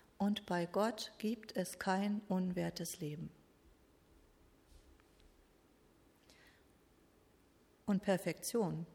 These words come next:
ist nicht sein Ziel, sondern das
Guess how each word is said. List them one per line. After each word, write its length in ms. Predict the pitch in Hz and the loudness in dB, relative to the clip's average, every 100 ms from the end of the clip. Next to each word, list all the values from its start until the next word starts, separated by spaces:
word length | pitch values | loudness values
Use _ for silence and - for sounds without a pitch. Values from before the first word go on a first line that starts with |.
| - - | -18 -4
ist 180 | - - | -2 0
nicht 160 | 156 - | 0 -2
sein 200 | 147 147 | -4 -6
Ziel, 300 | - 147 165 - - - _ _ _ _ _ _ _ _ _ - - _ _ _ - - - - - | -8 -8 -10 -14 -20 -20 _ _ _ _ _ _ _ _ _ -20 -20 _ _ _ -20 -20 -20 -20 -20
sondern 380 | - 196 220 254 | -2 4 8 8
das 220 | 220 190 | 8 4